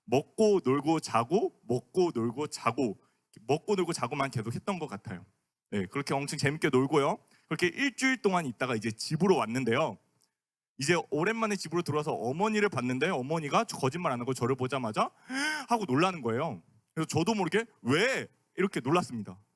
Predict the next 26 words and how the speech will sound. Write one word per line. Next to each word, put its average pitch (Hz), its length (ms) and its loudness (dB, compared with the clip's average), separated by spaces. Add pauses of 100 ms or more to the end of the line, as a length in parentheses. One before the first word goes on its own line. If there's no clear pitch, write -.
(120)
그러더니 180 240 -2
어머니가 147 380 -2
하는 175 180 -4
말, 196 260 -2 (440)
"왜 120 100 2
이렇게 170 260 -2
살쪘어?" 170 800 -2 (500)
라는 170 300 2
거예요. 101 340 0 (220)
"아, 123 520 -2 (160)
뭐야." 123 680 -2
한 185 140 -8
채 240 320 -2 (340)
저도 131 200 -2
모르게 131 260 -4 (160)
그냥 139 320 -4
아무 196 180 -2
생각 196 200 -4
없이 123 140 -6
그냥 143 140 -8
방으로 139 320 -2
들어갔습니다. 113 640 -6 (240)
근데 151 120 0
여러분 190 160 0
그거 180 180 0
알아요? 156 300 0